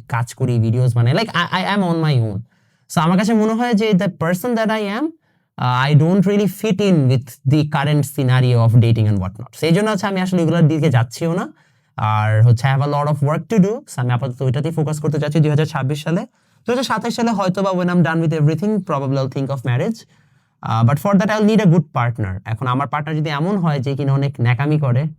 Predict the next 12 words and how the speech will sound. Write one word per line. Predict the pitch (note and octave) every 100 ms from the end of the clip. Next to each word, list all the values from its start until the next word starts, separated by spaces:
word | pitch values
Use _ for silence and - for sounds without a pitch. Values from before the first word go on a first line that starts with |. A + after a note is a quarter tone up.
| _ _ _ _
আর | A2+ A2 A2 A2+ A2 A2+ A2
হচ্ছে | A2+ A#2 - A#2
যে | A2+
অনেক, | A2+ G#2+ A2 A2 -
আম, | G#2+ G#2 G2+ G2 F#2+ F#2 G2+ - _ _ _ _ -
ডিমান্ডিং | C3 F3 F#3+ G3+ G3
হয় | F#3 D3+ C#3+ C3+
in |
terms | C3 C3
of | C3+
time | A#2+ B2+ A#2+ A#2+
and | A2+